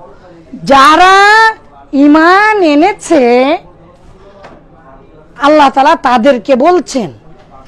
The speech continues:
তোমরা যারা ঈমান এনেছ, ইযা কুমতুম, যখন দাঁড়াবে, ইলা সলাতি, নামাজের জন্য, যখন নামাজের জন্য দাঁড়াবে,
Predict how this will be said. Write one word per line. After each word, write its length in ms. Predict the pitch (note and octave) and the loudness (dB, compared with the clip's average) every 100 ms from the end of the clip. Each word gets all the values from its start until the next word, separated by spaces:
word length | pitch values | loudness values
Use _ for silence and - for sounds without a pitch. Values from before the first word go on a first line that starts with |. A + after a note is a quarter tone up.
| - - _ - _ _ _ - - | -20 -20 _ -20 _ _ _ -12 0
তোমরা 480 | E4 G4+ G#4 G4+ | 0 2 0 0
যারা 400 | D4+ D#4 C#4 E4 | 2 2 2 2
ঈমান 520 | E4+ E4+ F#4 G4+ G4 G4 | 2 2 0 0 0 0
এনেছ, 440 | G4 G4+ D4+ - A3+ F#3 | -2 -2 -6 -6 -6 -6
ইযা 520 | G#3+ C4 C#4+ D#4 D4+ | -6 -2 0 2 0
কুমতুম, 920 | C4+ G4+ A#4 A4 F4 D#4+ D4 A#3+ G3 C3 - - - - - _ _ - - G#3 D#3+ | -2 0 0 0 -6 -2 -2 -2 -8 -14 -20 -20 -20 -20 -20 _ _ -20 -20 -14 -4
যখন 680 | D4+ E4+ - F#4 F4+ E4+ C4+ | -2 -2 0 2 2 2 0
দাঁড়াবে, 540 | C#4+ C#4 D4 C4+ G4+ | 0 2 0 0 0
ইলা 300 | F4+ C#4+ C#4+ | 0 2 0
সলাতি, 880 | - - C#4 B3+ A#3+ A#3 - A3 E3 - - - - - _ - | -2 -6 -2 2 2 0 -2 -12 -14 -16 -20 -20 -20 -20 _ -12
নামাজের 920 | G3+ B3+ C#4+ D4+ A#3 D#4 D#4 D#4 B3 | -4 -2 0 -2 0 2 2 0 -2
জন্য, 640 | E4 E4 E4 E4 E4 E4 - _ _ _ _ _ - E3+ - G#3+ - - - - - G3 E3 | -2 0 0 0 0 -2 -8 _ _ _ _ _ -20 -20 -20 -20 -20 -20 -20 -20 -20 -14 -6
যখন 480 | A#3+ C#4 - F#4 F#4 | -4 -2 0 2 2
নামাজের 760 | D#4+ C#4 C#4 C#4+ B3 E4 D#4+ | 0 0 0 -2 0 0 -2
জন্য 360 | A#3+ E4+ E4+ E4+ | -4 -2 0 0
দাঁড়াবে, 680 | A3+ B3 B3 A#3+ D4 E4+ | 2 2 2 2 0 -2